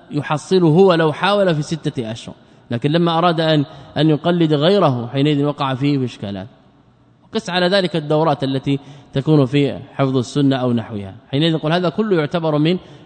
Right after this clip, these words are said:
إشغال النفس بما لا يطيقه الإنسان. غالب الناس لا يستطيعون الحفظ الكثير في اليوم، غالب الناس هذا. إن وجد من يحفظ وجها أو وجهين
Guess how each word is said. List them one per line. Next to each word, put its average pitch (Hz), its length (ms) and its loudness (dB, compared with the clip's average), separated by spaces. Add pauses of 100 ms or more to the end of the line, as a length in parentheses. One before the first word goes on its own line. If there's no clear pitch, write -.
إشغال 156 500 0
النفس 147 420 2
بما 160 840 0
لا 156 240 -2
يطيقه 160 500 0
الإنسان. 117 380 -2 (400)
غالب 202 260 2
الناس 185 300 0
لا 185 140 0
يستطيعون 165 560 -2
الحفظ 156 360 -2
الكثير 151 420 0
في 143 100 -2
اليوم، 123 280 0
غالب 147 280 -4
الناس 113 280 -6
هذا. 90 120 -16 (320)
إن 151 120 6
وجد 196 400 6
من 151 260 0
يحفظ 165 360 -2
وجها 160 420 0
أو 147 160 0
وجهين 139 420 -2